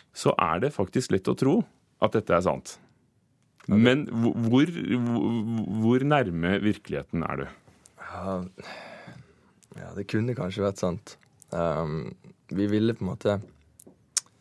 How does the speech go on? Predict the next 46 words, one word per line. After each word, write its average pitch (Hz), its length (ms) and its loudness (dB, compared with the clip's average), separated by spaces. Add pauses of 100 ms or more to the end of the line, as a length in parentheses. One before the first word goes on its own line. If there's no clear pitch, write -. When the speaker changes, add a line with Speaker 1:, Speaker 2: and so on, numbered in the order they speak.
(460)
Speaker 2:
ja, 104 160 -8
vi 104 160 -2
ville, 113 160 2
vi - 160 -4
skulle 123 140 -2
ikke 143 160 2
gjøre 107 160 2
narr 107 260 0
av 92 80 -4
dansen, 98 340 -4
da, 92 140 -2
men 104 160 -2
vi 101 80 0
hadde 104 240 -2
lyst 101 240 -6
til - 80 -18
å - 0 -
på 92 80 -6
en 90 80 -2
måte 92 160 -10
dele 92 400 -4
litt 90 240 -10
mye 87 160 -6
av 85 140 -4
den 82 160 -6 (180)
moroen, 85 560 -6
eh, 50 400 -12
og - 100 -16
selvironien 85 800 -8
som, 80 160 -12 (500)
som 95 220 -2
ligger 87 320 -2
med, 80 540 -6 (580)
med 82 320 -4
disse - 240 -12 (240)
veldig 73 320 -10
pretensiøse - 640 -12
karakterene - 560 -12
som - 160 -16
vi 69 80 -12
kan - 240 -14 (480)
finne, 82 400 -6
og 78 160 -4
som 95 320 0
vi 95 80 -2
sikkert, 85 400 -8